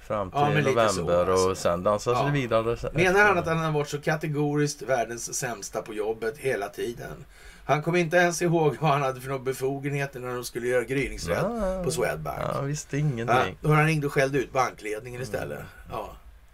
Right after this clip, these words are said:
Speaker 2: Ja.
Speaker 1: Ja, ett geni. <laughs>
Speaker 2: Ja, och den ska vara riksbankschef.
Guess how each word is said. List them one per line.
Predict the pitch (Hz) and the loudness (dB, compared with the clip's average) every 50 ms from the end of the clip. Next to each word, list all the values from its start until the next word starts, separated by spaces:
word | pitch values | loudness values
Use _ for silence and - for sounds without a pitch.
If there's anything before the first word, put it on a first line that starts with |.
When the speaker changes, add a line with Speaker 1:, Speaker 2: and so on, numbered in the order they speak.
| - - - - - - - - - - - - - - - | -20 -20 -20 -20 -20 -20 -20 -20 -20 -20 -20 -20 -20 -14 -4
Speaker 2:
Ja. | - 147 139 | 0 2 2
Speaker 1:
Ja, | 117 107 85 | 2 2 0
ett | 92 117 - - | -2 -4 -4 -4
geni. | 202 208 185 131 113 147 160 - _ - - - 151 - - - | -4 -4 -4 -4 -6 -8 -10 -12 _ -14 -8 -6 -6 -6 -6 -6
<laughs> | - - 151 - - - 151 - - | -6 -6 -6 -4 -6 -6 -6 -6 -4
Speaker 2:
Ja, | - 147 147 147 - | -4 -4 -4 -2 -2
och | 180 170 | 0 2
den | 156 139 131 127 123 | 2 2 2 -2 -4
ska | - - 143 | -6 -6 -4
vara | 131 127 113 110 107 107 - - - - - - - - - - - - - - _ - - - - - - - - - | -2 -2 -2 -2 -4 -6 -8 -14 -20 -20 -20 -20 -20 -20 -20 -20 -20 -20 -20 -20 _ -20 -20 -20 -20 -20 -20 -20 -20 -10
riksbankschef. | - 117 120 113 - - - - - - - - - - - - - - | -8 -6 -6 -6 -8 -10 -12 -12 -12 -10 -10 -10 -10 -10 -12 -16 -18 -18